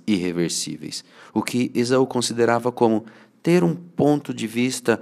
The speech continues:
apenas complacente, a palavra, a Bíblia, chama de devasso e de profano. É a atitude, então, de viver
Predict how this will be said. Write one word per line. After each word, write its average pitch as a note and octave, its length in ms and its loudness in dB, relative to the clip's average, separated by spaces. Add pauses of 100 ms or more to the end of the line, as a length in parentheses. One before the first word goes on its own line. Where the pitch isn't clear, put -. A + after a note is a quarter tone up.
(160)
apenas - 500 -2
complacente, B2+ 1000 0 (380)
a - 60 -10
palavra, F2+ 600 2
a E2+ 80 -6
Bíblia, E2 420 0 (220)
chama F#2+ 320 -2
de F2 160 -4
devasso F2 800 0 (220)
e G2+ 100 -8
de G2 100 -6
profano. G2+ 720 -4 (800)
É F2+ 100 -10
a F2+ 120 -8 (140)
atitude, B2+ 920 -4 (120)
então, G2+ 380 -2 (180)
de F#2 180 -8
viver F#2 680 -2